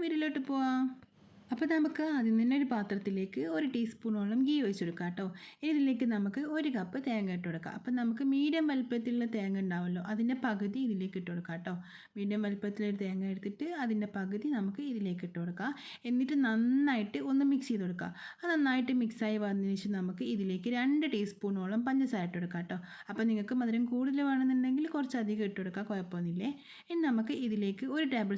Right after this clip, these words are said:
സ്പൂണോളം ക്യാരറ്റ് ഗ്രേറ്റ് ചെയ്തതും ഒരു അഞ്ചോ ആറോ ഈത്തപ്പഴം ഇതുപോലെ ചെറിയ പീസാക്കിയിട്ട് കട്ട് ചെയ്തിട്ട് അതും കൂടി ഇട്ട് കൊടുത്തിട്ട് നന്നായിട്ട്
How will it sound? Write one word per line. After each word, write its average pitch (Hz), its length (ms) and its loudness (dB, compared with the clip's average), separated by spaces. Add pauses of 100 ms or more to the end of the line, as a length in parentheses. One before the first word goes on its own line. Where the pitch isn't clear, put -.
സ്പൂണോളം 202 460 -2 (100)
ക്യാരറ്റ് 190 400 -2
ഗ്രേറ്റ് 180 240 -2
ചെയ്തതും 202 260 0 (320)
ഒരു 311 120 -4 (100)
അഞ്ചോ 254 280 4 (120)
ആറോ 208 160 0 (100)
ഈത്തപ്പഴം 196 280 -4
ഇതുപോലെ 190 400 0 (100)
ചെറിയ 285 260 2
പീസാക്കിയിട്ട് 226 560 -2 (160)
കട്ട് 202 220 -6
ചെയ്തിട്ട് 185 240 -4 (100)
അതും 202 240 -2
കൂടി 240 140 2
ഇട്ട് 233 100 -6
കൊടുത്തിട്ട് 185 400 -4
നന്നായിട്ട് 214 560 0